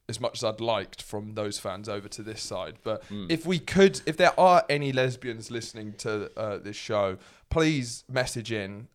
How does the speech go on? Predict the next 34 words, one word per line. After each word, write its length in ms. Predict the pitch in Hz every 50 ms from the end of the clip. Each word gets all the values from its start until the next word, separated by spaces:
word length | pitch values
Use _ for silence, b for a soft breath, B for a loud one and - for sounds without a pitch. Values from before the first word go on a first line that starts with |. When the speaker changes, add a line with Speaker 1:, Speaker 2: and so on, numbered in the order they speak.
| _ -
Speaker 1:
Uh, 260 | 107 104 104 101 101
it'd 100 | 98 -
be 80 | - 104
great 240 | 104 - 117 104 -
to 60 | -
start 260 | - - 104 87 101
a 40 | 98
dialogue. 520 | 104 98 98 95 95 95 95 95 98 - - - _ _ -
Uh, 300 | 101 101 95 92 90 87 85 - - -
I, 80 | - 110 92 82 85 - -
I 60 | 113
think 200 | - - 135 127
there 60 | 117
just 140 | 110 113 110 -
needs 120 | 113 107
to 60 | -
be 60 | 113
more 160 | 113 110 107 110
representation. 640 | 104 - - 110 101 104 113 113 120 - - - - _ _ _
You 100 | - 107
know, 160 | 104 101 101 -
I'll 60 | -
put 160 | - - 123
my 80 | 107 107
hands 240 | 113 110 107 107 107
up 80 | -
and 100 | - 98
say 200 | - - 90 104
it, 100 | 82 - - _ -
you 60 | 107 101
know? 140 | 104 120 135 - - - - - -
Speaker 2:
So 340 | - - - 233 233 214 180 - -
these 340 | 156 202 247 269 269 220 - -
ads 460 | 185 214 190 113 95 90 - - -